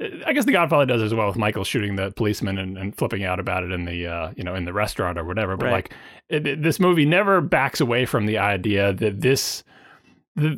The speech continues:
Speaker 1: the, the thing that is normalized is pretending it is normal. But the violence is never,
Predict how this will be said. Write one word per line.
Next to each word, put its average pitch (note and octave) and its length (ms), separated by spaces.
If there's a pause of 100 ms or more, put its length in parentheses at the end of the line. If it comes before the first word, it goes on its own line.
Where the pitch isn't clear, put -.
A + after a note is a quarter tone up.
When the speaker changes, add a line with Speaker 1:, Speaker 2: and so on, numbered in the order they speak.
(120)
Speaker 1:
the, C#3+ 260
the D3 140
thing G#3+ 260
that F#3+ 120
is C3 100
normalized C3 600
is - 120
pretending C3 640
it F#2+ 100
is F#2+ 160
normal. G2 420
But F#2+ 120
the A2+ 80
violence C#3 500
is G#2+ 140
never, A#2+ 580